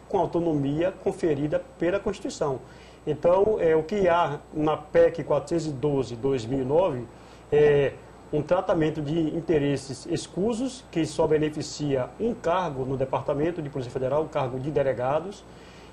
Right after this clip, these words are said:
e não há sequer, é, uma proposta nessa, nessa pec que preveja uma celeridade na investigação,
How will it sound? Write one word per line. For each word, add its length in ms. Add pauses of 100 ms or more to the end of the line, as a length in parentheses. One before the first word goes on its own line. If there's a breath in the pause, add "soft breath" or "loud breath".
e 460
não 300
há 180
sequer, 840 (400 loud breath)
é, 540
uma 220
proposta 960
nessa, 760
nessa 260
pec 580 (420 loud breath)
que 360
preveja 920 (340 loud breath)
uma 360
celeridade 920
na 80
investigação, 880